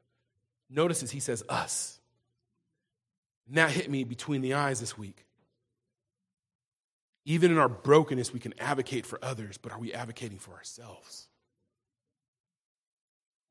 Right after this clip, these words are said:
And, and when I, when I read this, "What have you to do with us? Have you come to destroy us?"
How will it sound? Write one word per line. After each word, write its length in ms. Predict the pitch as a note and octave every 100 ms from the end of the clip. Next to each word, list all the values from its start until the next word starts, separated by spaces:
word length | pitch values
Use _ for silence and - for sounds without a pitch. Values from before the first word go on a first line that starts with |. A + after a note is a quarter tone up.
| _ _ _ _ _ _ _ _ _ _
And, 160 | C#3 D3+
and 180 | D3 C#3
when 100 | C#3
I, 120 | -
when 180 | - C3+
I 60 |
read 240 | A#2+ D#3 C#3
this, 280 | A2+ - - - _ _ _ _ _ _ _ _ _ _ _ _ _ _ _ _ _ _ _ _ _ _ _ _ _ _ _ _ _ _ _ _ -
"What 200 | D3 E3
have 280 | - D#3 B2+
you 180 | C3
to 140 | B2+ A#2
do 380 | G#2 G#2+ C#3+ B2+
with 240 | G#2+ - -
us? 320 | B2 G2+ -
Have 180 | - A2
you 80 |
come 300 | A#2+ - D3+
to 60 | D#3
destroy 600 | A2+ G#2 - C3 C#3 G2
us?" 260 | - -